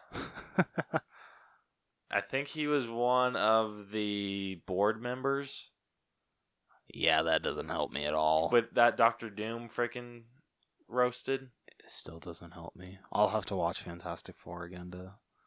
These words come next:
Speaker 1: see
Speaker 2: Yeah.
Speaker 1: him.
Speaker 2: And then lastly, we got Bradley Whitford, who played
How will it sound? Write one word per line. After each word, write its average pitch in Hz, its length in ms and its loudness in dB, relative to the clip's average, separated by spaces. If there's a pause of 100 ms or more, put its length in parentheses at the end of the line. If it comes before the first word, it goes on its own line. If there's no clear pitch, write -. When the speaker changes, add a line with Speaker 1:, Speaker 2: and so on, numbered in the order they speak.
(240)
Speaker 1:
see 76 120 -10
Speaker 2:
Yeah. 95 100 -2
Speaker 1:
him. 95 180 -8 (1120)
Speaker 2:
And 113 160 0
then 113 280 2
lastly, 131 500 6
we 123 220 4
got 107 680 6 (500)
Bradley 117 460 6
Whitford, 113 600 0
who 107 160 -4
played 98 560 -4